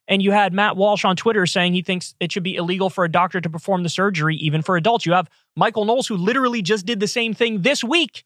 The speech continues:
He came out and said, "I think the surgery should be illegal, even for adults." So what's happening here, guys, is they're letting the mask slip too much. They knew how to, like, mask it and, and make it only about kids,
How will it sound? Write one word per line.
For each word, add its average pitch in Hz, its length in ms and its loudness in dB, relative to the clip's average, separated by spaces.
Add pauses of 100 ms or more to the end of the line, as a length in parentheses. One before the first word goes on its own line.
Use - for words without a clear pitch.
(140)
He 214 100 2
came 196 220 2
out 190 80 4
and 180 100 -2
said, 160 280 0 (180)
"I 165 100 2
think 185 160 -2
the 175 80 0
surgery 170 360 2
should 170 140 -2
be 160 80 4
illegal, 151 380 0 (160)
even 156 240 2
for 160 140 2
adults." 170 380 -2 (180)
So 220 140 0
what's 196 160 -2
happening 247 400 0
here, 175 140 2
guys, 143 340 2
is 127 240 -4 (580)
they're 190 160 2
letting 220 240 0
the 214 60 -4
mask 208 320 0
slip 202 340 -2
too 185 160 -2
much. - 420 0 (480)
They 185 120 0
knew 240 160 -2
how 226 120 2
to, 214 80 2
like, 190 360 -2 (420)
mask 196 440 0
it 190 260 -2 (160)
and, 165 160 0
and 160 160 -2
make 202 200 0
it 175 160 -4
only 208 320 -2
about 160 340 0
kids, 202 640 -2